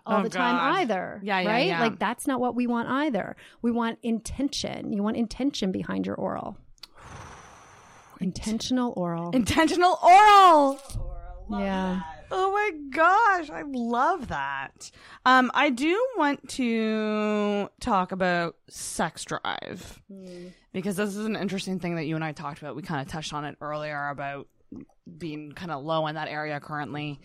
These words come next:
Speaker 1: Yeah.
Speaker 2: I certainly am. I truly, truly feel nothing.
Speaker 1: Yeah.
Speaker 2: Like, I made a joke last night being like, "You could probably put a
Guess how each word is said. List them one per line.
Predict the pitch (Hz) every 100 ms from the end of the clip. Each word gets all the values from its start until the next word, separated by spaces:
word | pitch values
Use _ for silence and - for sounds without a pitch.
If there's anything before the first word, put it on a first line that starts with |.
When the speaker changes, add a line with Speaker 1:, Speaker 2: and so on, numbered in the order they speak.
| -
Speaker 1:
Yeah. | 190 190
Speaker 2:
I | 180
certainly | 180 190 165 170
am. | 160 160 160
I | 165
truly, | 156 - - 160 180 175 165 170 165 160 _ _
truly | - - 185 180 175 165
feel | - 180 151
nothing. | 143 143 143 156 208 220 240 254 254
Speaker 1:
Yeah. | 185 180 190
Speaker 2:
Like, | 175 170
I |
made | 175 170
a | 160
joke | 165 160
last | 156 160
night | 156 151
being | 175 165
like, | 160 160
"You | 175
could | 160
probably | - 175
put | 170
a | 170